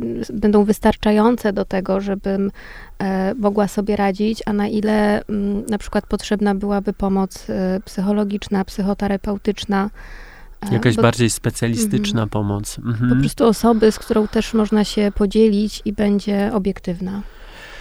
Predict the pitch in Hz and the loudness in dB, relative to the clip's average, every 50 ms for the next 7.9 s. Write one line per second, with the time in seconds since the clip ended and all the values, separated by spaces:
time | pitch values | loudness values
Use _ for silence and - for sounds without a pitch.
0 | - - - - - - - 190 - 131 104 98 98 101 92 104 110 120 135 151 | -16 -16 -18 -18 -4 2 2 2 4 6 4 4 4 2 2 2 4 4 4 4
1 | 165 160 - 135 117 120 117 117 117 117 113 - - 131 - 156 147 - - - | 4 2 2 2 2 4 4 4 4 2 2 4 2 4 6 6 4 4 2 0
2 | 131 120 120 123 117 117 127 127 127 - 135 123 117 - 120 113 - - 120 113 | 2 2 2 2 2 4 4 2 4 4 4 2 2 0 -4 -2 0 0 0 2
3 | 127 127 127 131 131 123 120 123 120 - 127 120 120 107 - 117 113 123 110 117 | 2 2 4 4 4 4 4 2 2 2 2 2 2 0 0 0 0 0 -2 -2
4 | - - 131 127 117 123 131 120 113 117 113 127 117 - - 120 117 120 - - | -2 0 0 0 2 2 2 2 0 2 2 2 2 4 4 4 4 4 6 6
5 | 139 127 135 127 120 - - - 120 113 113 107 - - - - 104 104 104 104 | 6 6 8 6 4 2 -2 -2 -2 0 -2 -2 -4 -6 -4 -2 0 2 2 2
6 | 107 87 104 110 107 107 107 110 107 113 113 - - - 117 107 104 - 113 - | 0 0 0 0 2 2 0 0 -2 -2 -4 -4 -4 -2 0 0 0 0 -2 -4
7 | - - 117 - - 123 110 120 117 - - - - 123 113 113 117 117 | -2 -2 -4 0 0 0 2 2 0 4 6 8 8 8 8 6 4 4